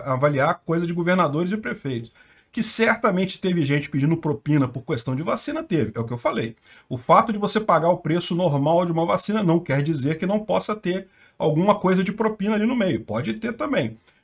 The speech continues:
Torna a coisa menos séria, né? Lógico que a propina é muito mais séria quando é o caso como a refinaria lá de, de Pasadena, que o preço foi, é, é, superestimado justamente pra dar mais propina pro pessoal.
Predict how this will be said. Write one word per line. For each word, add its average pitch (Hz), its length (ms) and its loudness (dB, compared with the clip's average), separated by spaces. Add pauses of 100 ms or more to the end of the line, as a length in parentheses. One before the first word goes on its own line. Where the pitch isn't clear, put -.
(100)
Torna 254 320 6
a - 20 2
coisa 240 340 6
menos 220 340 2
séria, 135 340 2
né? 139 120 0
Lógico 175 380 6
que 190 60 -2
a 175 40 -2
propina 151 380 0
é 135 40 4
muito 208 220 0
mais 156 240 0
séria 180 300 2
quando 160 200 -2
é 185 40 2
o 175 40 -4
caso 160 300 0
como 165 180 -2
a 156 40 2
refinaria 151 580 0
lá 127 140 2
de, 117 240 -2 (240)
de 127 80 -4
Pasadena, 147 600 2
que 170 80 -2
o - 40 -6
preço 156 380 2
foi, 147 320 0 (300)
é, 135 60 -4
é, 127 380 -4
superestimado 170 1300 2
justamente 185 280 0
pra 175 120 2
dar 165 100 8
mais 175 180 2
propina 180 440 0
pro 175 120 -6
pessoal. 190 540 -2